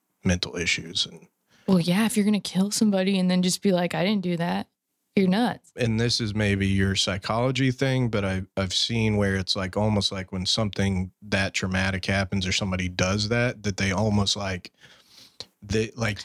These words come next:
Speaker 1: he probably doesn't believe
Speaker 2: He,
Speaker 1: that he
Speaker 2: he
Speaker 1: did it.
Speaker 2: went, like, out of body.
Speaker 1: Right.
Speaker 2: And then he's like, "I didn't do that." Yeah, that's, like, a, that's a trait of
Speaker 1: Right.
Speaker 2: nutsness.
Speaker 1: Yeah.
Speaker 2: <laughs>
Speaker 1: Sociopath
Speaker 2: Like,
Speaker 1: or
Speaker 2: you're like, "I have
Speaker 1: psychopath or
Speaker 2: literally no recollection of commi-,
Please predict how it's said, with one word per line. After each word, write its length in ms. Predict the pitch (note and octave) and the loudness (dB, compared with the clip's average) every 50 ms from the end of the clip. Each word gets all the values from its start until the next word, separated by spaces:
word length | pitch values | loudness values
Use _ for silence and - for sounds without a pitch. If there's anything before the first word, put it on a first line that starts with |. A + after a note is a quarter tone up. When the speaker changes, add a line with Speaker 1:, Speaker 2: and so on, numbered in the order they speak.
| - | -8
Speaker 1:
he 380 | - - - - D3+ D#3 D#3+ D3+ | -6 -2 0 2 2 2 2 2
probably 480 | B2+ - C#3+ C#3 B2+ B2+ A#2 B2 A2+ G2+ | 0 0 -2 -2 -2 -2 -2 -4 -6 -4
doesn't 480 | G2+ - A2 A2 A2+ - G#2+ F#2+ G2 - | -4 -2 0 0 0 -2 -4 -8 -10 -12
believe 720 | G2+ F#2+ G2 G2+ G2 F#2+ F#2 F#2 F#2 F2 - - - - | -12 -8 -6 -4 -4 -2 -2 -2 -2 -2 -4 -4 -6 -6
Speaker 2:
He, 160 | - B3 A3+ G3+ | -2 -2 -2 -2
Speaker 1:
that 100 | G3 - | -2 -6
he 160 | - - G#3+ | -4 -2 -2
Speaker 2:
he 120 | A#3+ A#3 | -2 -2
Speaker 1:
did 120 | A3 G#3 G3 | -2 -4 -4
it. 40 | G3 | -2
Speaker 2:
went, 240 | G#3 G#3+ G3+ - - | 0 0 0 0 -2
like, 200 | F3 F3 E3+ - | -4 -4 -4 -4
out 180 | - D#3+ D#3+ D3+ | -4 -4 -4 -6
of 120 | D3 D#3 | -6 -4
body. 440 | D#3+ D3 C#3 C#3 C#3 D3 D3 D#3+ - _ _ _ _ - | -2 -2 -2 -2 -4 -6 -8 -10 -12 _ _ _ _ -2
Speaker 1:
Right. 260 | A#2+ G#2+ F#2 F2+ - - _ _ _ - | -2 -2 -2 -4 -10 -14 _ _ _ 2
Speaker 2:
And 160 | F#3+ F#3+ F3+ | 2 2 2
then 100 | E3+ E3+ | 0 0
he's 180 | G3 F3+ E3 - | -2 -2 -2 -4
like, 180 | E3 D#3+ E3 - | -6 -6 -6 -8
"I 120 | - E3 F3+ | -6 -4 -2
didn't 180 | F#3+ F3+ E3+ | -2 -2 -4
do 100 | E3 D#3+ D3+ | -4 -4 -4
that." 180 | D#3 D#3 - | -4 -4 -4
Yeah, 160 | F3+ F3 E3+ | -2 -2 -2
that's, 220 | E3+ F3 F#3 F#3 - | 0 -2 -2 0 -2
like, 160 | G#3 G3+ - | -2 -2 -2
a, 120 | D#3 D#3 D#3+ _ _ | -6 -8 -12 _ _
that's 260 | - F3+ D#3+ D#3+ - | -4 -2 -2 -2 -4
a 260 | D#3+ D3+ C#3+ C#3 C#3+ C#3 | -6 -4 -4 -4 -4 -4
trait 460 | - - D#3+ D3+ C#3 C#3 - - - _ _ - | -2 0 2 2 2 0 -2 -4 -10 _ _ -4
of 140 | D#3 - | -2 0
Speaker 1:
Right. 340 | A2+ G#2+ G#2 G2 G2 G#2 - - _ - | 2 2 2 2 0 -2 -4 -6 _ -6
Speaker 2:
nutsness. 720 | - D#2+ D#2 - - - - - F#2 - - - - - - _ _ _ _ _ _ _ - - F5 F5 | -4 -2 -2 -4 -4 -6 -4 -2 -2 -2 -2 -6 -10 -14 -16 _ _ _ _ _ _ _ -4 -4 -2 0
Speaker 1:
Yeah. 320 | A2+ G#2+ G2 F#2 F2 F2 - - - _ | 0 0 0 0 -2 -4 -8 -10 -8 _
Speaker 2:
<laughs> 20 | - C#4+ - - - C#4+ - _ - | -4 -4 -2 -4 -6 -8 -6 _ -4
Speaker 1:
Sociopath 880 | E4+ D#4+ D#4 - G2 - - G#2+ G2 F#2 - - G#2 G2+ G2+ G2 F#2+ | -2 -2 -2 -2 -4 -6 -6 -6 -8 -6 -4 -4 -2 0 0 0 2
Speaker 2:
Like, 180 | - - G3 F#3 | 0 0 0 0
Speaker 1:
or 40 | F#3 | 0
Speaker 2:
you're 120 | G3+ G3 | 2 2
like, 240 | F#3 F3+ F3 E3 - | 2 2 2 0 0
"I 140 | E3+ F3 F#3 | 0 0 0
have 100 | F#3 F3+ | 0 0
Speaker 1:
psychopath 300 | F3 E3+ - - F#3 F#3 | -2 -4 -6 -6 -6 -2
or 40 | F#3+ | 2
Speaker 2:
literally 420 | F#3+ F#3+ F#3 F#3+ F#3+ F#3 F3+ F3 | 2 2 4 4 2 2 2 2
no 180 | E3+ E3+ E3 D#3+ | 0 0 0 0
recollection 600 | E3 E3 E3 - E3 E3 D#3+ D#3 - - F#3+ E3 | 0 -2 -2 -2 -2 -2 -2 -4 -2 -2 0 0
of 280 | D#3 D3+ C#3+ D#3 - - | 0 -2 -4 -8 -12 -4
commi-, 280 | - G3 E3+ E3 - | 0 0 2 2 0